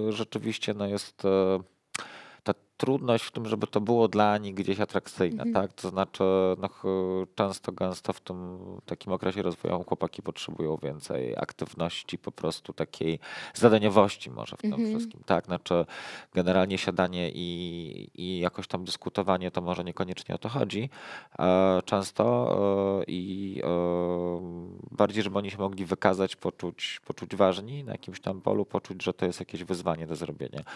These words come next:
Speaker 1: Da się to przeformułować, nie? Tylko, tylko rzeczywiście czasami wymaga to więcej kreatywności.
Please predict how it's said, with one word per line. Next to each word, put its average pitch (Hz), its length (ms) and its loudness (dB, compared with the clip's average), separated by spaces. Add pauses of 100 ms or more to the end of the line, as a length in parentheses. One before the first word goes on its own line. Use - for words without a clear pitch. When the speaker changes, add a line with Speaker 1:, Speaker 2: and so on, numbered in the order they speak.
(260)
Speaker 1:
Da - 100 4
się - 140 4
to - 80 2
przeformułować, - 880 -4
nie? 90 180 -6
Tylko, - 580 0
tylko - 280 -4
rzeczywiście 143 400 -4
czasami 113 340 2
wymaga 104 320 4
to 101 100 0
więcej 95 300 -4
kreatywności. 90 720 -6